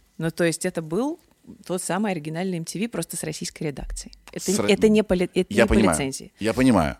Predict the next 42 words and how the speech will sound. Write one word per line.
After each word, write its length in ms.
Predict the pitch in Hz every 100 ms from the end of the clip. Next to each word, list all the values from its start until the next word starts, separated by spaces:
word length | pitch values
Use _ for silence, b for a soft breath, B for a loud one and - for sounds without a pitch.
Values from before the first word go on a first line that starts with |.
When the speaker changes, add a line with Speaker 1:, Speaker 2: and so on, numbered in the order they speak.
| _
Speaker 1:
Да. 240 | - - -
Speaker 2:
Я 100 | -
понимаю. 220 | 110 127 196
Но 80 |
ф-, 300 | 233 - 110
что-то-то 500 | - - 170 - -
оттуда 300 | 117 - 104
вы 100 | 196
показывали. 320 | 190 - 202 185
Speaker 1:
Да, 40 |
конечно. 460 | 220 214 175 - 175 _
Speaker 2:
Да. 360 | 98 92 73 62 B B B B
И 60 | 135
вот 220 | 151 151
люди 300 | 123 175 147
там 480 | 147 147 110 69 - _ _ - _
как 280 | 165 170
понимали 500 | - 127 120 117 107
М 100 | 95 95
Т 160 | 120
В, 60 | 139
и 260 | 220 220 _ - _ -
чё 180 | - 135
вам 180 | 110
транслировали, 600 | 101 117 - 170 190 139 110
и 140 | 117
как 260 | 117 127 117
вы 160 | 160
понимали 480 | 175 120 110 90 85
М 100 | 82
Т 140 | - 80
В? 260 | 67 57 _ -
К-, 100 | -
вот 140 | 233 -
ш-, 220 | - -
чем 240 | - 196
он 160 | 156 131
был? 360 | 135 95 76 -
Объясни 340 | 98 107 - 110
мне, 160 | 73
потому 300 | 73 - 117
что 360 | 113 123 107